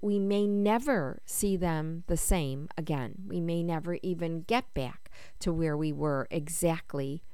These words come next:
before. You know, I, I've been told that many, many offices, um, you know, had people working from home and they discovered, you know, I don't know how they didn't know that in a way, but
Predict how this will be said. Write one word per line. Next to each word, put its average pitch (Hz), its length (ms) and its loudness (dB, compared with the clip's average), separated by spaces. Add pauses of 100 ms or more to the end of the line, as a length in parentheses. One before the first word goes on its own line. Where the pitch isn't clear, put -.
(220)
before. 147 560 2
You 160 140 0
know, 156 120 4
I, 151 220 2 (300)
I've 147 160 -2
been 160 180 2
told 190 380 4
that 165 260 2
many, 175 380 4
many 175 280 2
offices, 165 920 0 (400)
um, 160 480 0
you 180 160 2
know, 160 180 0
had 165 220 2
people 175 280 -2
working 170 340 0
from 160 240 -2
home 196 280 0
and 165 140 0
they 156 140 -2
discovered, 175 760 -2 (500)
you 202 120 0
know, 120 80 0
I 139 80 -2
don't 151 100 -6
know 180 160 0
how 170 140 -2
they 175 140 0
didn't 180 300 -4
know 302 180 0
that 214 200 2 (260)
in 202 120 0
a 190 80 2
way, 190 280 2
but 190 260 0